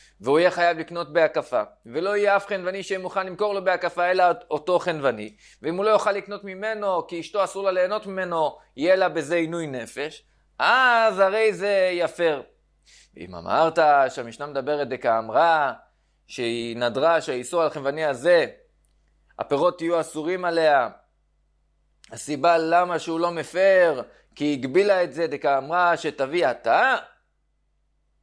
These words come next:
היא נדרה שהאיסור החנווני הזה יהיה רק בפירות שבעלה מביא. המאי יפר, למה באמת, כשהחנווני זה זה שמוכר להם בהקפה,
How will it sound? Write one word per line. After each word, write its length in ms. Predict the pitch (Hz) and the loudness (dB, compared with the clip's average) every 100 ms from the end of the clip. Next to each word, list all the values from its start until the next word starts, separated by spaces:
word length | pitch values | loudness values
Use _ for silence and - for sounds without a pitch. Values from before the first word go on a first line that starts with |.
| _ _ _ _ _ _ - | _ _ _ _ _ _ -16
היא 80 | 123 | -10
נדרה 380 | 123 143 180 | -6 0 0
שהאיסור 720 | 165 151 135 - 190 202 185 151 | 0 -2 -4 -4 -2 0 2 0
החנווני 440 | 147 151 147 170 | 0 -2 -4 -4
הזה 200 | 170 160 | -4 -2
יהיה 180 | 175 170 | 0 2
רק 60 | 156 | 0
בפירות 340 | 147 160 170 | -2 -2 0
שבעלה 480 | 170 131 123 117 117 | 0 4 4 4 2
מביא. 500 | 165 202 254 214 - _ _ _ _ _ - | 0 -2 -2 -4 -8 _ _ _ _ _ -14
המאי 460 | 98 110 127 139 - | -6 0 2 2 0
יפר, 500 | 160 160 143 139 147 - _ _ _ _ | 0 0 0 0 0 -6 _ _ _ _
למה 380 | 95 123 175 180 | -2 0 0 0
באמת, 600 | 151 151 175 180 170 - _ _ _ - | 0 0 0 -2 -4 -10 _ _ _ -10
כשהחנווני 720 | 127 139 120 139 123 151 170 | -2 0 2 0 -2 -4 -4
זה 120 | 139 | -4
זה 140 | 139 170 | -2 0
שמוכר 1000 | 175 147 - _ _ _ 139 127 160 170 | -2 -4 -8 _ _ _ -10 -2 2 4
להם 200 | 165 151 | 2 2
בהקפה, 580 | 143 143 135 202 226 | 2 2 0 2 2